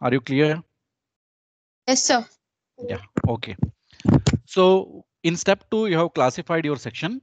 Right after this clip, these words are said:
Speaker 1: Now let us move to step three, wherein you will be calculating the elastic critical moment using this formula. But to use this formula directly, we need to calculate few of the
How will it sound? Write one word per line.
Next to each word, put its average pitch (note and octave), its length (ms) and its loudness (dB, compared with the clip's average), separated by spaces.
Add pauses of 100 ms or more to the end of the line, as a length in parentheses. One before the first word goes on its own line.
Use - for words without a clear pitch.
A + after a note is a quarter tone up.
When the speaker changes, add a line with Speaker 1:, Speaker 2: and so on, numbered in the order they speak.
(160)
Speaker 1:
Now E3+ 260 0
let D3+ 240 -4
us E3+ 180 -2
move D3+ 240 -4
to D#3+ 80 -4
step - 260 -4 (120)
three, D#3+ 240 -4 (380)
wherein F3 440 2
you D3 140 -8
will D3+ 100 -4
be D3+ 120 -4
calculating C#3 680 -4
the D#3 260 -6
elastic C#3 460 -6
critical B2 340 -6
moment A2 320 -6
using A#2 400 -6
this C3 220 -6 (300)
formula. G2 360 -6 (1160)
But E3 240 0
to F#3 280 6
use F#3 260 -2
this G#3+ 160 -4
formula F#3 280 -4
directly, D3+ 480 -2
we D3 220 -8
need D#3+ 180 -4
to F#3 60 -4
calculate D#3 440 -4
few C#3+ 200 -4
of B2+ 60 -6
the D3 220 -4